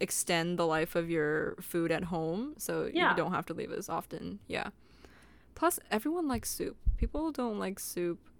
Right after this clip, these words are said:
Speaker 1: are just really
Speaker 2: I think it's, and
Speaker 1: confusing
Speaker 2: also with,
Speaker 1: to
Speaker 2: like,
Speaker 1: me.
Speaker 2: fall kind of coming, even though I'm, like,
Speaker 1: <laughs>
Speaker 2: I'm sweating as I'm saying this, but
Speaker 1: Mm-hmm.
Speaker 2: once it gets a little cooler, broth is a really good kind of, like, food, you
Speaker 1: Yeah.
Speaker 2: know, for chillier weather too.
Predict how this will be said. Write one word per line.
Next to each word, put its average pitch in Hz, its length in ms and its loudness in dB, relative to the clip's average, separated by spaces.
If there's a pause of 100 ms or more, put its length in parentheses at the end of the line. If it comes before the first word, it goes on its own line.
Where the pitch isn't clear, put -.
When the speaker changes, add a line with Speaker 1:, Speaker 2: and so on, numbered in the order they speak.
Speaker 1:
are - 460 -8
just - 300 -12
really 381 120 0
Speaker 2:
I 349 40 4
think 440 140 6
it's, 202 80 2
and 302 160 10
Speaker 1:
confusing 311 60 12
Speaker 2:
also 359 180 10
with, 359 120 6
Speaker 1:
to - 20 8
Speaker 2:
like, 285 160 8
Speaker 1:
me. 202 60 -4
Speaker 2:
fall 233 600 12
kind 254 340 6
of 269 120 2
coming, 254 320 4
even 247 180 8
though 269 80 10
I'm, 240 120 6
like, 226 240 0 (400)
Speaker 1:
<laughs> - 400 -14
Speaker 2:
I'm 208 140 4
sweating 202 460 2
as 196 140 0
I'm 185 140 -2
saying 180 380 0
this, 226 360 -2
but - 420 6
Speaker 1:
Mm-hmm. 202 500 0
Speaker 2:
once 220 300 4
it 247 60 2
gets 202 220 2
a 220 60 2
little 196 240 0
cooler, 175 640 2 (960)
broth 190 380 8
is 185 160 0
a 180 80 0
really 175 260 -2
good 160 340 -2 (340)
kind 160 200 -10
of, 160 120 -14
like, 151 180 -6
food, 165 460 -6 (320)
you 185 100 0
Speaker 1:
Yeah. - 200 -2
Speaker 2:
know, 208 80 -8 (280)
for 185 220 0
chillier 156 520 0
weather 151 320 -4
too. 175 340 -8